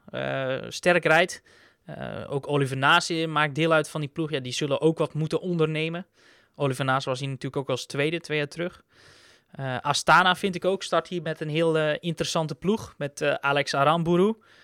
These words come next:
die een, eh, hele goede Tirreno Adriatico reed. Fabio Verline, ook zo'n renner die je nooit mag onderschatten.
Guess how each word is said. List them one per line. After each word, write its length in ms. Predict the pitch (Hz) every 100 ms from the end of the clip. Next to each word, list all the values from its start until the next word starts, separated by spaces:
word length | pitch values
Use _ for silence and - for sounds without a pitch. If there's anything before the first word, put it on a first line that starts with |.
| _
die 280 | 151 143 143
een, 80 | 143
eh, 80 | 139
hele 300 | 143 160 156
goede 200 | 160 143
Tirreno 360 | 147 139 143
Adriatico 560 | 131 131 139 165 - 170
reed. 320 | 175 196 - _ _ _ _ _ _ - -
Fabio 380 | - 175 156 156
Verline, 540 | 147 156 160 185 208 208 _ _ _ _
ook 200 | 185 185
zo'n 160 | 180
renner 280 | 165 185 180
die 180 | 151 160
je 60 | 143
nooit 280 | 156 214
mag 140 | 170 156
onderschatten. 680 | 160 143 - 160 180 233